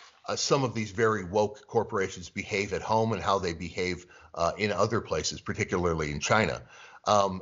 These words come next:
and I, I think that undermines, uh, both their case to being, uh, a morally or ethically superior, uh, investment choice or, uh, consumer choice. And it also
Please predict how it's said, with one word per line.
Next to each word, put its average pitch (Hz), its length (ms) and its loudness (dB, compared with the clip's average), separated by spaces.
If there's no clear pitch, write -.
and 120 480 2
I, 113 80 -4
I 117 200 -4
think 160 240 -4
that 120 200 2
undermines, 104 960 2
uh, 85 320 -6
both 117 560 0
their 120 200 2
case 110 500 -4
to - 160 -8
being, 98 600 -2
uh, 85 520 -2
a 101 120 2
morally 113 880 4
or 87 280 -2
ethically 104 480 -2
superior, 113 840 0
uh, 90 220 0
investment 110 580 0
choice 131 480 0
or, 95 560 -2
uh, 78 340 0
consumer 127 440 -2
choice. 147 400 4
And 165 140 4
it 160 80 6
also 165 520 4